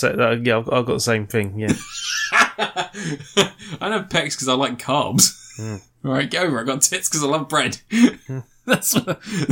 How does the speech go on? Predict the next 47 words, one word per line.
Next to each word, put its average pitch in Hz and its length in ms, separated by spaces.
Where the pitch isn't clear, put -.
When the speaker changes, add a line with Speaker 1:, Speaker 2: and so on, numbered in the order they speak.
Speaker 2:
<laughs> 196 200
ladies, 247 520
form 160 200
an 165 80
orderly 185 280
queue. - 400
<laughs> - 40
This - 280
man 202 280
likes 254 280
bread. 165 380
Um, 185 460
but 240 100
no, 285 120
it's 190 160
like, 208 360
it, 180 240
but 254 140
it 277 480
just, 285 280
you 247 100
know 294 120
what 294 140
I 302 40
mean? 320 360
And 262 140
he 254 100
looks, 277 340
he 220 280
looks 233 240
like 180 180
Paul 175 160
Rudd 160 220
in 117 120
Ant-Man. 110 440
You 123 80
know 139 80
Speaker 1:
What - 20
are - 40
Speaker 2:
where - 80
Speaker 1:
you 254 80
Speaker 2:
he's 208 60
Speaker 1:
talking 196 120
about 170 100
some 170 220
alien 156 380
thing? 101 340